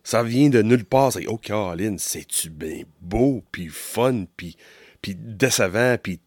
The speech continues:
triste, mais encourageant, puis émotif. » Puis, et,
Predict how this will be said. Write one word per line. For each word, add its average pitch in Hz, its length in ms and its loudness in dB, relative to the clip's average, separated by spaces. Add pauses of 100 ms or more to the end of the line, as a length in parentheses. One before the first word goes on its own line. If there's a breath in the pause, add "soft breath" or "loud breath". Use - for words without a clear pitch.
triste, - 520 0
mais 101 300 0
encourageant, 110 840 0
puis 95 280 -4
émotif. » 120 640 2
Puis, - 140 -18
et, 87 320 -14